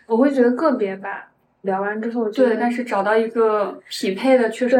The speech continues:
Speaker 2: 不容易。
Speaker 1: 对，我觉得这个东西是需要你先跟他聊一期，你觉得这个是不是？
Speaker 2: 是的。
Speaker 1: 呃，有可能你聊的第一个、第二个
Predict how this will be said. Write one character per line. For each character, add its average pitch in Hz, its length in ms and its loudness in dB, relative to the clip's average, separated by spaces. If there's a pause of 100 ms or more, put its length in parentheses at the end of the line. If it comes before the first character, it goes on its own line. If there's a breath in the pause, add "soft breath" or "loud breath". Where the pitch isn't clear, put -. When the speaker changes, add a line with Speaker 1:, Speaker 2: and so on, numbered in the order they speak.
Speaker 2:
不 233 60 -2
容 185 160 0
易。 190 260 -4
Speaker 1:
对， - 100 -14
我 233 100 4
觉 240 120 0
得 294 120 2
这 330 160 0
个 277 60 2
东 269 200 2
西 269 80 2
是 262 120 4
需 254 160 -2
要 233 160 0
你 196 220 -6
先 240 520 -2
跟 247 200 0
他 233 300 -6
聊 202 360 -2
一 220 120 -2
期， 214 640 -4
你 202 100 -14
觉 202 100 -6
得 208 60 -2
这 247 140 0
个 233 80 0
是 233 160 -8
不 247 80 -4
是？ 254 400 -4
Speaker 2:
是 - 320 -8
的。 208 180 -12
Speaker 1:
呃， 220 200 -2
有 208 160 4
可 262 120 6
能 240 220 2
你 196 240 -2
聊 185 200 -4
的 214 80 -2
第 247 240 4
一 254 40 8
个、 226 120 6
第 226 180 -6
二 208 300 -6
个 196 340 -8